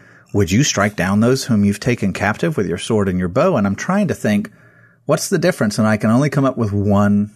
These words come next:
major difference. In the first attack where Ahab botches it, they're coming after to plunder,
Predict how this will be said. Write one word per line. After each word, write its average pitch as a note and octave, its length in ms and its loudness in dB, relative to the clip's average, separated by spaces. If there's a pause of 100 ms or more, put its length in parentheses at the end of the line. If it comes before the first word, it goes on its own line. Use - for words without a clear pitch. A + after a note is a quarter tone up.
(140)
major F#2+ 460 0
difference. - 600 -8 (880)
In A2+ 180 2
the G2+ 100 2
first - 720 -2
attack A#2 720 -2 (200)
where G2+ 420 0
Ahab A#2+ 680 0 (400)
botches G2 560 -2
it, - 160 -10 (880)
they're G#2+ 140 2
coming C3+ 420 2
after G#2 380 2 (140)
to F#2+ 100 -2
plunder, G#2+ 720 0